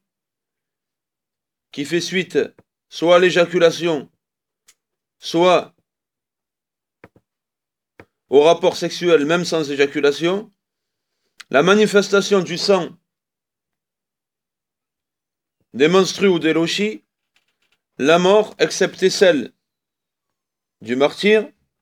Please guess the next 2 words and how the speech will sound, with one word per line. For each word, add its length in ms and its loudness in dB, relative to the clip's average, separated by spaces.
et 100 4
l'islam 600 2